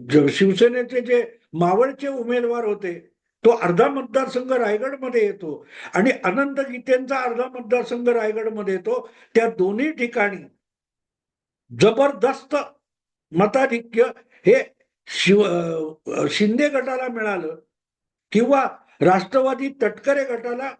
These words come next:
अजितदादा गटाला मिळालं, याचा अर्थच शिवसेनेला, उद्धव ठाकरे यांच्या उभाठा शिवसेनेला जयंत पाटलांनी दगा दिलाय, तर त्यांना धडा शिकवायचा ही खुणगाठ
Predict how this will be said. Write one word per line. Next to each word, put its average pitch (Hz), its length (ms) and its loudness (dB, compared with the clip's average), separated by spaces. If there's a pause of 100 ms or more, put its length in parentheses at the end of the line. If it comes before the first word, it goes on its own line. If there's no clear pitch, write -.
अजितदादा 269 580 0
गटाला 233 360 0
मिळालं, 214 400 -4 (320)
याचा 185 380 4 (100)
अर्थच 240 500 -4 (1000)
शिवसेनेला, 240 800 2
उद्धव 226 420 -2
ठाकरे 226 420 -2
यांच्या 240 300 -2
उभाठा 226 540 -2
शिवसेनेला 220 840 -4 (420)
जयंत 247 340 4
पाटलांनी 226 580 0
दगा 233 300 0
दिलाय, 226 400 -4 (380)
तर 240 80 8
त्यांना 240 400 -2
धडा 247 380 -2
शिकवायचा 233 600 -2 (260)
ही 240 200 0
खुणगाठ 240 520 0